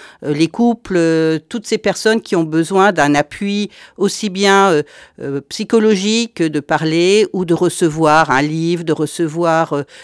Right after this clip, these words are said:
une aide, un, un paquet de vêtements. Euh, l'Aviso est là pour aider toutes ces, toutes ces personnes dans les, les centres de soins, les centres de rapatriement, et cetera.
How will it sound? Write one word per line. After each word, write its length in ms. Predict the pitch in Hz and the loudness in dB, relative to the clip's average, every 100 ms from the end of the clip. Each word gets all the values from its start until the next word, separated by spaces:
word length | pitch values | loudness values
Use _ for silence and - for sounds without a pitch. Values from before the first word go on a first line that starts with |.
| - | -16
une 240 | - 170 175 | -6 0 2
aide, 320 | 156 156 156 | 4 4 2
un, 180 | 127 113 | 0 -2
un 60 | |
paquet 320 | - 165 - 170 | -2 -4 -2 -2
de 80 | |
vêtements. 520 | 165 170 170 156 165 - - - - | -2 -2 -2 0 -2 -4 -18 -20 -12
Euh, 260 | 160 160 151 | -6 -2 -2
l'Aviso 440 | 160 156 165 170 | -2 -2 -4 -4
est 80 | 185 | -2
là 160 | 160 156 | 0 -2
pour 220 | - 170 | -4 -4
aider 260 | 175 160 175 | -4 0 -2
toutes 220 | 175 180 | -2 -12
ces, 160 | - - | -14 -12
toutes 180 | 202 | -12
ces 140 | - 202 | -4 -2
personnes 600 | 180 - 175 156 185 156 | -2 -2 0 0 2 0
dans 140 | 151 | -2
les, 240 | 143 143 131 | -2 -2 -2
les 140 | 139 | -6
centres 340 | - 170 - | -4 -4 -4
de 140 | 147 147 | -4 -6
soins, 400 | - 156 151 156 | -2 -2 0 -2
les 180 | 143 135 | -4 -6
centres 340 | 160 151 165 | -4 -4 -4
de 100 | 151 | -2
rapatriement, 800 | 139 135 139 - 175 160 156 160 | -2 -4 -8 -6 -4 -2 0 -2
et 100 | 147 | -6
cetera. 380 | - 135 127 110 | -10 -16 -16 -16